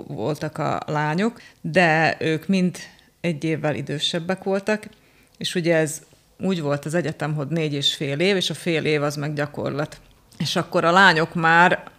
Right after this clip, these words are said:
kvázi azt a utolsó évet már azt mondták, hogy ők nem fognak albérletbe lakni,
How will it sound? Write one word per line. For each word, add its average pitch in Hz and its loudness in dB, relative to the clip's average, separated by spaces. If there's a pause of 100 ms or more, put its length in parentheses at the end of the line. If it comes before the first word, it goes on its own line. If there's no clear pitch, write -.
(240)
kvázi 170 4
azt - 0
a 156 2
utolsó 156 0
évet 180 4 (140)
már 156 0
azt 170 0
mondták, 151 -2
hogy 151 -6
ők 151 -2
nem 160 -2
fognak 147 -6 (320)
albérletbe 156 0
lakni, 208 0